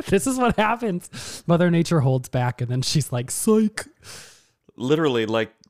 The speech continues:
Speaker 2: people are posting, like, you know,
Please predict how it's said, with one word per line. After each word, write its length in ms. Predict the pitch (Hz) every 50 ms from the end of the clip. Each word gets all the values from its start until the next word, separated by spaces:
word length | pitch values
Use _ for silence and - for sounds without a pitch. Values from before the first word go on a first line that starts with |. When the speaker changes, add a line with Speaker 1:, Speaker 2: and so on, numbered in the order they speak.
| _ _
Speaker 2:
people 220 | - 156 147 147 143
are 120 | 131 117
posting, 400 | - 135 127 120 - - 123 110
like, 240 | 104 101 98 _ - - - - - _ _ _ _ _ _ _ _ _ _ _ _ _ _
you 160 | - 117 123
know, 340 | 117 117 113 107 107 -